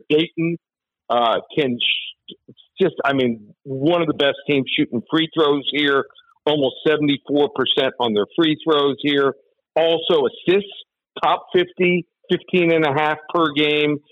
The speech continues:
and only ten turnovers per game, which is top forty. They also don't foul. The third least team at fouling. So they're gonna make LaSalle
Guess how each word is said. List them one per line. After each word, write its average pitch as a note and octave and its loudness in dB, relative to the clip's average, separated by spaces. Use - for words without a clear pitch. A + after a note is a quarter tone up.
and C3+ -2
only E3+ 2
ten E3+ 2
turnovers D3 2
per C#3+ -2
game, B2 0
which B2 0
is A#2 -4
top C3 0
forty. C3 0
They C#3+ 2
also D#3+ 2
don't D3+ 0
foul. A2+ -2
The C#3+ 0
third F3+ 2
least C#3 0
team C#3+ 2
at B2+ -2
fouling. B2 0
So A#2+ 0
they're G3 0
gonna G#3 0
make D#3 0
LaSalle C3 -2